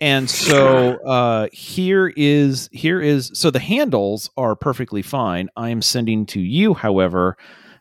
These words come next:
Speaker 1: um, there was a small little, it's barely noticeable.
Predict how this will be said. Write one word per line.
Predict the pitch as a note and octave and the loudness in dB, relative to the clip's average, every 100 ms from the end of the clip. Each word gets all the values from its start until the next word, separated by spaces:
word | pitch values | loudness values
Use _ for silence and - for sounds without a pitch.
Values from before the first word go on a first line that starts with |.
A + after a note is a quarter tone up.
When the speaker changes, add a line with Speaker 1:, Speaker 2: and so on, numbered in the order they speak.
| _ G#2+ | _ -6
Speaker 1:
um, | G2 F#2+ - | -6 -6 -2
there | B2 | 0
was | B2 D3+ F3 - | 0 0 -2 -6
a | A#2+ G#2 | -8 -6
small | - - - B2+ D3 C#3+ C#3 B2+ C3+ | -6 -8 -6 -2 0 0 -2 -6 -10
little, | B2+ D3 D3 C3+ B2+ - | -2 0 2 0 -4 -14
it's | A2+ - D#3+ B2 B2+ | -20 -16 -14 -14 -4
barely | D3+ D3 D3 C3 | 0 0 0 -2
noticeable. | A2+ G#2+ G2 - F2+ F2 E2+ F2 | -2 -4 -6 -10 -8 -6 -8 -10